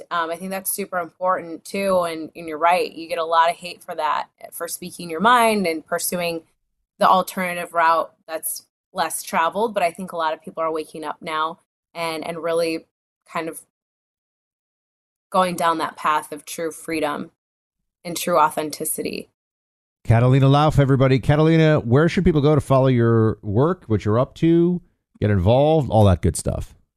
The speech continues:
Speaker 1: Catalina Lauf on all social media platforms, and then catalina for congress dot com.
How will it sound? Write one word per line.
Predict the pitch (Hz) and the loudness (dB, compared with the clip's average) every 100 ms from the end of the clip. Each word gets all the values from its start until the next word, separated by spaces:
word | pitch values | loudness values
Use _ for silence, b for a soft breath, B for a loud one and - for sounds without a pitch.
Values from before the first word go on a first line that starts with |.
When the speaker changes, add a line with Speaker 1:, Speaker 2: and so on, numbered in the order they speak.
| _ _ _ _ _ _ _ _ _ | _ _ _ _ _ _ _ _ _
Speaker 1:
Catalina | - 214 190 208 214 208 | -4 0 2 2 2 2
Lauf | 190 170 175 285 - - | 4 4 4 0 -6 -4
on | 180 175 170 | -2 0 -2
all | - 175 175 | 2 4 4
social | 180 196 180 190 | 2 -2 -4 -6
media | 185 175 | -4 -6
platforms, | 170 165 - - 175 175 175 170 165 | -4 -4 -4 -4 -4 -2 -4 -6 -8
and | 165 | -10
then | 160 160 | -10 -10
catalina | - 170 175 165 | -6 -6 -6 -12
for | 170 | -10
congress | - 170 165 - | -4 -4 -4 -6
dot | 165 - | -4 -4
com. | - 190 190 185 190 | -2 2 2 2 -2